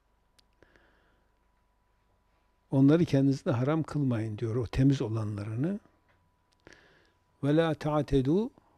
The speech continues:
sınırları aşmayın.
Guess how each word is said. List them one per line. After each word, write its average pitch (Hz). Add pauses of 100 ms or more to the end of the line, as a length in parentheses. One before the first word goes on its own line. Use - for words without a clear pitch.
(680)
sınırları 156
aşmayın. 90